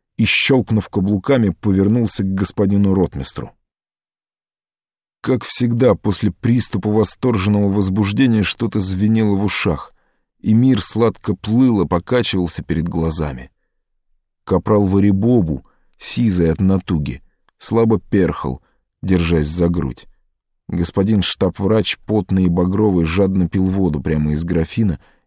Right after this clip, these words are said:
и тянул из кармана носовой платок.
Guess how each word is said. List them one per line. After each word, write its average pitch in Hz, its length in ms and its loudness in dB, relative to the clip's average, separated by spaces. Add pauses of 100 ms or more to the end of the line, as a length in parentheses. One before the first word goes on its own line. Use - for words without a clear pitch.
(140)
и 101 80 -2
тянул 117 380 2
из - 100 -4
кармана 95 460 2
носовой 87 440 0
платок. - 540 -6